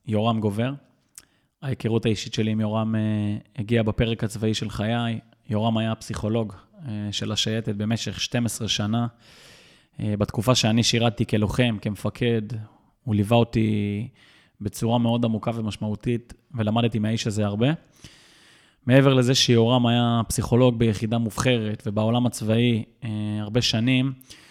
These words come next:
הוא גם עבד בעולם הספורט המקצועני, אה,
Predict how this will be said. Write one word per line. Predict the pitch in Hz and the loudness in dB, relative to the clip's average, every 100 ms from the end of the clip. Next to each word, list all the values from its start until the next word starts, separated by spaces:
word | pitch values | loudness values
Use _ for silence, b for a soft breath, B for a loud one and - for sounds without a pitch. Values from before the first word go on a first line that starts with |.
| B B B | B B B
הוא | - | -6
גם | 107 | 0
עבד | 110 123 | 2 4
בעולם | 120 117 117 | 4 2 2
הספורט | 110 - 120 120 | -2 -2 -2 0
המקצועני, | 110 - - 110 110 135 151 - _ _ - | -2 -4 -2 0 2 0 0 -8 _ _ -20
אה, | - | -10